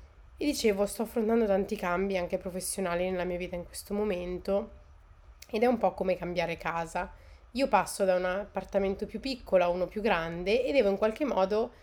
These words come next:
mettere tutti i mobili che avevo prima in stanze che hanno una forma completamente diversa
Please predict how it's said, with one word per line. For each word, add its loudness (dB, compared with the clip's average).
mettere 0
tutti -10
i -2
mobili 4
che 0
avevo 2
prima 0
in -2
stanze -2
che -2
hanno 2
una 2
forma -2
completamente -4
diversa -2